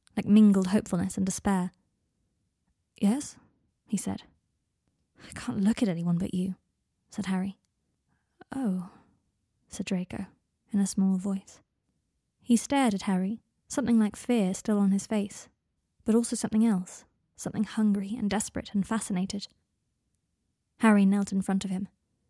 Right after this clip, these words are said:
rested his head in Draco's lap, and Draco passed cool fingers through his hair. Draco was right about one thing. It was casual,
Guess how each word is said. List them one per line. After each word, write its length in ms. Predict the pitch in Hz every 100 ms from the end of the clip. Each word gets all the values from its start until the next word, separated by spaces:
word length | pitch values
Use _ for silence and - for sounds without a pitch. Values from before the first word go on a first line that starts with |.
| _ -
rested 340 | 190 - 190
his 140 | 190 -
head 200 | 202 185
in 60 |
Draco's 400 | 175 180 196 190
lap, 240 | 190 240 - _ _ _ _ _ _ -
and 100 | 196
Draco 300 | 202 208 196
passed 360 | 208 190 -
cool 300 | - 220 214
fingers 380 | 190 202 190 185
through 160 | 202 196
his 100 | -
hair. 320 | 208 196 196 _ _ _ _ _ _ _ _ _ _ _ _ _ _ _ _
Draco 280 | - 277 269
was 140 | 233
right 180 | 233 233
about 180 | 220 -
one 200 | 220 240
thing. 240 | 180 190 - _ _ _ _ _ _ _ _ -
It 100 | 269
was 220 | 277 294
casual, 480 | - 190 196 190